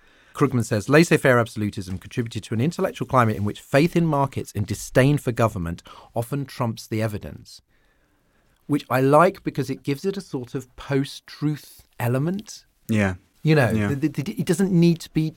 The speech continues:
Speaker 1: tr-, it was presented as the basic truth of human interaction, but it's obvi-, obviously not objectively true. It is a belief system. And I feel that actually what you see, we see it now, it now is in tech. And, and this kind of, like, modification of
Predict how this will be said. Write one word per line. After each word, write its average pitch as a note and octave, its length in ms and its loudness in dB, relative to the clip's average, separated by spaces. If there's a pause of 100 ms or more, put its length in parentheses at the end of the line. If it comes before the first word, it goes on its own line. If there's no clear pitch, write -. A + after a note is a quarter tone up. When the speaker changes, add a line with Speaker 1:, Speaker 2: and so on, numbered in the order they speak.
(100)
Speaker 1:
tr-, - 140 -8
it G3 60 -6
was D3+ 120 0
presented A#3 460 4
as C#3 120 2
the C#3+ 80 0
basic - 440 4
truth C3 340 0
of G#2+ 120 -8
human G#2 500 -4 (160)
interaction, A2+ 720 -4 (240)
but D#3 100 2
it's D#3+ 140 -2
obvi-, E3 220 -2
obviously F3 220 0
not F3 220 2
objectively C3+ 560 -4
true. D#3+ 440 -6 (520)
It B2 160 -6
is C3 120 -4
a C3 60 -6
belief G3+ 380 -2
system. - 580 -14 (540)
And C3 140 -6
I C3+ 60 0
feel E3+ 440 2
that A#2+ 180 0
actually C3+ 360 -4
what A2+ 140 -8
you A2+ 80 -8
see, A#2+ 480 -6
we A2+ 200 -6
see D3 240 -2
it - 100 -6
now, E2+ 380 -10 (120)
it A#2 160 -8
now A2 220 -4
is A2+ 160 -8
in C#3 120 -4
tech. - 360 -6 (280)
And, C3 220 -4
and C3+ 120 0
this C3+ 140 0
kind B2+ 260 0
of, A2+ 140 -2
like, G#2+ 360 -2
modification A#2 540 -4
of G#2 120 -6